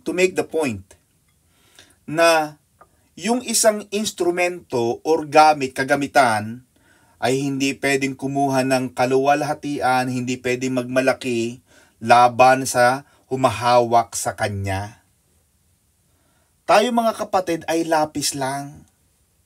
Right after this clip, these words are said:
Tandaan mo yan, Sister Edith, na kung walang kamay na hahawak sa'yo, hindi ka makakasulat. Kaya hindi ka pwedeng magmalaki, Sister Edith, na, "Ay, ang ganda ng pin-, tinta ko, no? Hello?"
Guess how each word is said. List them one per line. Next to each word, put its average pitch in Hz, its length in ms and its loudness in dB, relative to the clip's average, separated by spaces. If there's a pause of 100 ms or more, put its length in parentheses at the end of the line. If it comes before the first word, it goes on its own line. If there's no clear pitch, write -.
(300)
Tandaan 101 520 -2
mo 127 80 -6
yan, 143 280 -6
Sister 117 320 -10
Edith, 117 440 -12 (680)
na 110 160 -4
kung 165 200 -12
walang 160 320 4
kamay 165 400 2
na 170 80 -2
hahawak 156 720 -2
sa'yo, 127 480 -6
hindi 139 240 -8
ka - 160 -6
makakasulat. 110 800 -12 (1400)
Kaya 202 240 6
hindi 233 240 -4
ka 226 80 -6
pwedeng 208 280 0
magmalaki, 190 360 2
Sister 175 240 -2
Edith, 160 320 -2
na, 165 160 -2
"Ay, 254 160 2
ang 226 80 -6
ganda 165 240 2
ng 156 280 -8
pin-, - 200 -4
tinta 151 320 -2
ko, 214 160 0
no? 202 160 -2
Hello?" 185 560 2